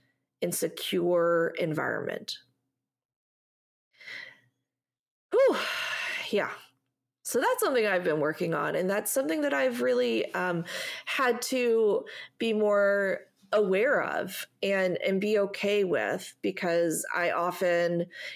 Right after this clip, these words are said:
in the past would start something, see that I'm really terrible at it, and think, "Nope, think I'll go find something else." <laughs> So just being able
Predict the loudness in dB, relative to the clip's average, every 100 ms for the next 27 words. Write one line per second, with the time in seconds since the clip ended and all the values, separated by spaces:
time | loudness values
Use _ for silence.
0 | -4 -2 -2 -2 0 0 0 -2 -4 -2
1 | -2 -2 -2 -2 0 -2 0 2 2 2
2 | -2 -8 -10 -6 -4 0 2 2 2 2
3 | 0 0 0 2 2 2 0 0 2 2
4 | 2 2 0 0 -4 -2 -2 -2 0 2
5 | 2 0 -8 -20 _ _ _ _ _ -12
6 | -10 -10 -12 -12 -6 0 2 4 4 2
7 | 2 2 2 2 2 0 -2 -4 -4 -2
8 | -2 0 0 4 4 2 -2 -6 -4 -4
9 | -4 0 0 2 4 4 4 2 0 0
10 | 0 0 4 4 4 2